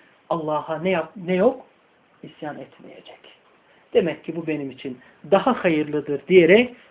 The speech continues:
onun için ne olacak? Bundan razı olacak ki razı olması için de kalbine Allah Azze ve Celle ne yapacak? Bir genişlik, bir ferahlık verecek.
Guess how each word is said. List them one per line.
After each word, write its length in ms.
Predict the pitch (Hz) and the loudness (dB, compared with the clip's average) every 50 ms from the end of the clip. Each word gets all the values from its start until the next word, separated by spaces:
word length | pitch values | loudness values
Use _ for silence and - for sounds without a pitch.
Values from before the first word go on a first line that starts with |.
| _ _ _ | _ _ _
onun 240 | - 247 220 180 160 | 4 4 4 4 0
için 360 | 143 127 - - 143 139 151 | -2 -6 -8 -10 -12 -6 -4
ne 120 | 175 185 | -2 -2
olacak? 540 | 165 151 143 143 139 - 196 208 156 - - - _ _ _ _ _ _ _ _ _ _ _ _ _ _ _ _ _ - - | -2 -2 -4 -4 4 6 6 6 6 2 -6 -16 _ _ _ _ _ _ _ _ _ _ _ _ _ _ _ _ _ -16 -4
Bundan 500 | 160 165 165 156 151 170 190 208 226 226 - - - - _ _ 156 | -2 0 0 2 4 4 4 4 4 0 -6 -14 -20 -20 _ _ -2
razı 360 | 156 165 156 151 147 147 180 | 0 2 2 0 0 2 2
olacak 540 | 202 196 185 185 180 180 208 226 233 - - - _ _ _ _ - | 4 6 6 4 6 6 4 4 4 0 -6 -16 _ _ _ _ -10
ki 260 | - 190 170 - - - 147 | -8 -6 -6 -6 -8 -10 -6
razı 360 | 165 170 170 175 170 170 208 | -2 -2 0 0 0 2 2
olması 480 | 220 180 170 160 156 151 151 - - 214 | 2 2 -2 -4 -6 -6 -8 -8 -10 -10
için 280 | 196 185 - 156 143 139 | -10 -10 -10 -10 -10 -10
de 100 | 139 139 | -10 -10
kalbine 460 | - - 180 165 151 143 143 139 139 | -8 -6 -6 -6 -6 -6 -6 -8 -6
Allah 300 | 139 151 165 160 151 147 | -4 -4 -4 -4 -4 -6
Azze 320 | 143 135 131 - 139 131 131 | -6 -6 -6 -6 -6 -4 -4
ve 120 | 131 123 | -4 -4
Celle 360 | 131 165 160 151 135 135 147 | -4 -4 -4 -2 -4 -2 -2
ne 40 | 180 | -2
yapacak? 500 | 180 165 - - 147 139 185 214 240 233 - - - _ _ _ _ - | -2 -2 -4 -6 -4 0 0 0 0 -2 -8 -18 -20 _ _ _ _ -8
Bir 220 | 165 185 175 160 - - _ _ _ 156 139 131 | -4 -4 -4 -4 -6 -12 _ _ _ -20 -6 -4
genişlik, 600 | 156 151 151 139 127 - - 185 202 220 214 - _ _ _ _ _ - | -4 -4 -4 -8 -12 -10 -6 -6 -6 -6 -6 -10 _ _ _ _ _ -10
bir 120 | 160 156 - | -8 -8 -8
ferahlık 680 | - - 156 139 139 127 127 - - 180 - - - | -8 -10 -8 -6 -6 -6 -8 -10 -12 -14 -14 -12 -12
verecek. 580 | 120 104 - - - - - - - - - - | -12 -12 -12 -14 -16 -18 -20 -20 -20 -20 -20 -20